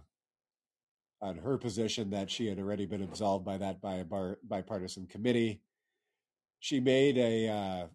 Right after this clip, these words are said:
contradicting statement during that segment where she claimed to support laws that she's in charge of writing, mind you, that would prohibit members of Congress from, uh, trading and buying stocks.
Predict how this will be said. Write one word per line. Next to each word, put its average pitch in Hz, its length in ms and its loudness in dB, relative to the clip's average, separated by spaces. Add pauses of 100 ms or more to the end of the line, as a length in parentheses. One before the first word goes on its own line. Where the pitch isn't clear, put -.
(140)
contradicting 123 640 0
statement 113 560 0
during 113 280 0
that 113 200 2
segment 107 500 -2
where 101 400 -2
she 104 680 -2
claimed 120 400 2
to 113 100 -10
support 120 720 2 (1600)
laws 107 680 2 (960)
that 104 140 -6
she's 123 240 2
in 110 80 -2
charge 117 300 2
of 98 100 -4
writing, 110 340 4
mind 95 220 0
you, 98 200 -4 (580)
that 104 240 -2
would 107 240 -2
prohibit 110 680 2 (440)
members 113 380 0
of 95 120 -8
Congress 107 480 0
from, 98 380 -2
uh, 92 240 -4
trading 107 400 0
and 95 120 -4
buying 92 280 -2
stocks. - 680 2